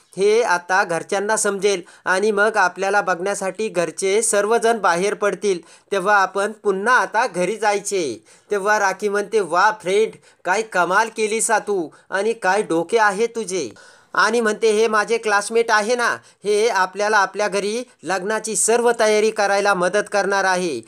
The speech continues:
आणि म्हणते, "राखी ताई, कसा वाटलाय माझा प्लॅन?"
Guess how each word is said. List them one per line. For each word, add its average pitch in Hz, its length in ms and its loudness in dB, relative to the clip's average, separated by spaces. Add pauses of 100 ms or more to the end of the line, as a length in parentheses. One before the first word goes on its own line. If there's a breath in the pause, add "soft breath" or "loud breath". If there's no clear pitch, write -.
(220 loud breath)
आणि 196 260 0
म्हणते, 202 300 0
"राखी 196 360 0
ताई, 208 400 0 (280 loud breath)
कसा 247 280 2
वाटलाय 226 380 2
माझा 202 300 0
प्लॅन?" 170 400 0